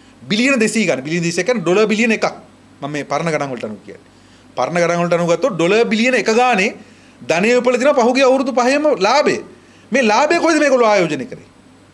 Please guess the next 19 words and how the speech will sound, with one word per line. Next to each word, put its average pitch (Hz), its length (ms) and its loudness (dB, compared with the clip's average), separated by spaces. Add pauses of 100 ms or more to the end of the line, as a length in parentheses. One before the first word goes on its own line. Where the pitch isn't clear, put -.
(460)
මේ 185 100 -2
ලාභය 269 300 2
කොයිද 285 200 2
ආයෝජනය 233 380 -2
කරේ? 185 100 -2
මේ 233 140 2
ලාභය 226 360 0
මේගොල්ලෝ 247 400 2 (360)
පූර්ණ 220 300 0
ලෙස 254 120 2
ආයෝජනය, 240 340 0
දැන්, 156 160 -2 (180)
දැන් 123 160 -6
ලාභය 185 400 0
සාධාරණීකරණය 226 960 0
කරන 233 220 0
ධනපති 208 340 0
ක්‍රමය 208 320 0
තුල 214 160 0